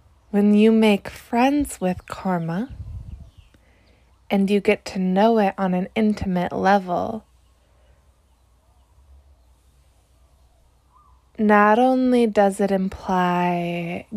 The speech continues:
good fortune for you, but it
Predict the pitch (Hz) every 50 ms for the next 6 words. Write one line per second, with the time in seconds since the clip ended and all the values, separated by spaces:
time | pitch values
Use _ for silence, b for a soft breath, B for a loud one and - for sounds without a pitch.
0 | 190 180 - 226 208 202 196 190 - - - - 202 185 185 - - - 214 220
1 | 247 262 - - - 226 208 196 202 226 285 359 - _ - - - - _ _
2 | - _ _ _ _ _ _ _ _ _ _ _ _ _ _ b b b b b
3 | b b b b b b b b b b b b _ _ _ _ _ _ _ _
4 | _ _ _ _ _ _ _ _ _ _ _ _ _ _ _ _ _ _ _ _
5 | _ _ _ _ _ _ _ _ - _ - - - - - - - _ - -
6 | - _ _ - _ _ - - 220 220 214 208 202 202 202 -